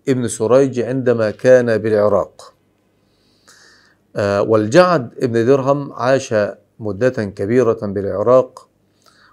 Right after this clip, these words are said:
وخالط بعض المتفلسفة فيها والصابئة والذين يعبدون النجوم والدهريين، وقتل الجعد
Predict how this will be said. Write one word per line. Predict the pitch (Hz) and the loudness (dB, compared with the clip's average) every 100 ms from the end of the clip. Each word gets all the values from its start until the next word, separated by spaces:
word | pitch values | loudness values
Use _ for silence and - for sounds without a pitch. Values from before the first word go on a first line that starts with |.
| _ | _
وخالط | 113 107 110 107 - 131 139 127 117 117 110 98 - _ _ | -6 0 2 2 0 4 4 4 0 0 2 0 -8 _ _
بعض | 113 127 120 110 101 101 - 131 | -2 0 2 0 -2 -4 -10 -6
المتفلسفة | 113 110 117 104 110 98 - 131 120 113 - 104 | -6 -4 -6 -6 -10 -12 -6 -4 -2 -4 -6 -10
فيها | 98 127 127 117 117 | -8 -4 -4 -2 -2
والصابئة | 110 107 - 107 104 110 - 120 _ _ _ _ _ _ _ _ | -2 -6 -6 -4 -4 -4 -4 -6 _ _ _ _ _ _ _ _
والذين | 110 98 104 120 127 117 | -4 -2 -2 0 0 0
يعبدون | 104 98 104 110 120 113 | -2 -4 -4 -2 0 0
النجوم | 107 - 117 98 98 107 120 113 | 0 -2 -6 -6 -6 0 0 0
والدهريين، | 104 101 104 95 95 95 113 127 131 - _ _ _ _ - - - _ _ _ - | -2 -2 -4 -6 -8 -6 -4 -2 -4 -12 _ _ _ _ -20 -20 -20 _ _ _ -8
وقتل | 110 113 117 113 110 113 - _ 170 170 147 139 | 0 4 6 4 2 -2 -6 _ 4 4 4 4
الجعد | 135 - - 104 107 139 117 98 | 2 0 -6 -8 0 2 2 -4